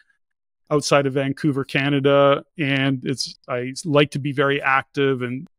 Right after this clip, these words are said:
and physical in the work that I do. I train. I like to work out. That's a very, very important part of my life. It's one of my highest values. And I share that with you is that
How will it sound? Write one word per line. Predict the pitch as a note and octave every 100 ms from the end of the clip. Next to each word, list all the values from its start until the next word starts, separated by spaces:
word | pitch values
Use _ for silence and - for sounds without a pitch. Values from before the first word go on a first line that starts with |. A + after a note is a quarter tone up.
| _
and | D3+ C3
physical | - D#3+ B2+ C#3+ - C3+
in | C3+ B2+
the | B2+
work | C#3 C3 -
that | B2+
I | B2+
do. | B2 B2 A#2+
I | B2+ B2 A#2+
train. | - D3 C#3+ C#3+ C#3+ C#3 C3 - - _ -
I |
like | B2+ C#3+ -
to | C#3
work | C#3+ C#3
out. | C#3+ C#3+
That's | C#3 C#3
a | C#3+ -
very, | B2 C#3+ C#3+
very | C#3+ A#2 C3+ C3+ C3+ B2+ _
important | D3 B2 - D3+ C#3+
part | - D3+ C3+
of |
my | C3 B2+
life. | C3+ C#3+ B2+
It's | -
one | E3
of | D#3
my | C#3+ D3+ F3 D#3
highest | D#3+ C#3+ A#2+ C3+
values. | C3 C#3 C#3+ - - _ _ - - - - _
And | E3+ F3
I | E3+
share | D3+ - A#3+
that | B3+ F#3+
with | D#3 D3+
you | E3 D3 D3 - _ _ _
is | - D3+
that | C3+ C#3+ D3